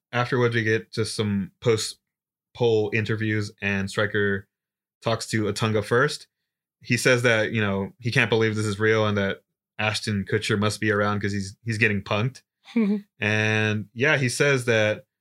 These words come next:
Speaker 1: "Don't worry, you haven't seen the last of him because he's come back from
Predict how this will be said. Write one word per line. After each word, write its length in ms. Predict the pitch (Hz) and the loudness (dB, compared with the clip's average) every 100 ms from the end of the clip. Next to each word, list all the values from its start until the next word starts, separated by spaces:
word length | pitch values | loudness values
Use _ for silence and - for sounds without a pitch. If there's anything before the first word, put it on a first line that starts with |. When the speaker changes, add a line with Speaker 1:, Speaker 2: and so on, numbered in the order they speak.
| _ _ _ _ - | _ _ _ _ -2
Speaker 1:
"Don't 200 | 131 131 | 0 2
worry, 380 | 117 113 110 107 | 4 4 2 -2
you 240 | - 117 120 | -8 0 2
haven't 200 | 120 120 | 2 0
seen 180 | 135 113 | 0 0
the 60 | |
last 260 | 107 110 - | 0 0 -2
of 60 | 113 | -2
him 100 | 107 | -2
because 300 | 104 104 104 | 0 -2 -2
he's 220 | 107 101 | -4 -2
come 200 | 135 117 | -2 2
back 220 | 110 107 | 0 0
from 360 | - 104 101 | -2 -2 -2